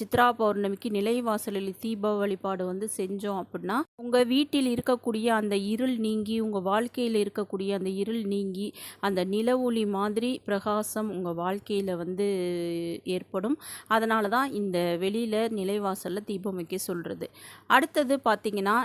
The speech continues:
நீங்க அந்த சந்திரன் தெரியிற இடத்துக்கு போகணும்னு சொன்னேன். ஒரு டம்ளர்ல தண்ணி மட்டும் கொண்டு போங்க. சுத்தமான தண்ணீர் ஒரு டம்ளர்ல எடுத்துட்டு போயி, சந்திரன் தெரியக்கூடிய இடத்துல நின்று கொண்டு, அந்த சந்திரன் எந்த திசையில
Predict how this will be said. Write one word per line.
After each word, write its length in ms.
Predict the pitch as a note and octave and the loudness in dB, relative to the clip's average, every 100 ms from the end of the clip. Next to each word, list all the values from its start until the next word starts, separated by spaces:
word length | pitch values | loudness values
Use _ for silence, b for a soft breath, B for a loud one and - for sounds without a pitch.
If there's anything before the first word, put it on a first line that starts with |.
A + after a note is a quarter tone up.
| - | 0
நீங்க 160 | G3 F#3 | -2 -2
அந்த 100 | F3+ - | -2 -2
சந்திரன் 440 | G#3+ A#3 B3+ A#3+ A3 | -2 2 2 0 0
தெரியிற 220 | G3+ G3+ | 0 0
இடத்துக்கு 400 | G3+ F#3 G3 G3 - | 0 -2 -4 -6 -4
போகணும்னு 420 | F#3+ G3 F#3+ G3+ - | -4 -2 -4 -6 -4
சொன்னேன். 320 | F#3 F#3+ C#4+ | -4 -4 -2
ஒரு 220 | G#3 F#3+ - | -2 -2 0
டம்ளர்ல 640 | G3 A3 C#4+ C#4 G#3 A3 - | 0 2 2 2 0 -2 -2
தண்ணி 260 | F#3 G#3+ A#3 | -2 -2 -2
மட்டும் 360 | G3+ G3 A#3+ G3 | -4 -6 -6 -6
கொண்டு 240 | F3 F3+ | -6 -8
போங்க. 280 | F3 F3 G3 - | -6 -6 -6 -8
சுத்தமான 520 | - F#3+ F3+ F#3 A3 - | -6 -4 0 0 -2 -4
தண்ணீர் 320 | F#3 F#3+ A3 - | -4 -4 -6 -6
ஒரு 180 | E3+ - | -6 -4
டம்ளர்ல 540 | F3+ F#3 G3 F#3+ F#3 | -4 -2 -2 0 -2
எடுத்துட்டு 320 | E3+ - F#3 F3+ E3+ | -2 -6 -8 -8 -8
போயி, 260 | E3 G#3 F4 B B - _ _ - | -6 -4 -4 B B -20 _ _ 2
சந்திரன் 500 | B3 C#4+ D#4 C#4+ C#4 | 4 4 4 4 4
தெரியக்கூடிய 640 | A#3+ A#3+ B3+ B3 B3 C4+ B3+ | 2 2 0 0 0 2 2
இடத்துல 320 | G#3+ G#3+ A3 G#3+ | 2 -2 -2 0
நின்று 340 | G3+ G#3+ A#3+ A#3+ | 0 -2 -4 -2
கொண்டு, 260 | G3 F#3 G3+ A3 | -2 0 0 0
அந்த 180 | F#3+ F3+ G#3 | -2 -4 -2
சந்திரன் 400 | G#3 A#3 A#3 G#3+ | -2 -2 0 0
எந்த 320 | G3+ A3 A#3+ G3+ | 0 0 -2 -4
திசையில 360 | - G#3 F#3+ | -2 -2 0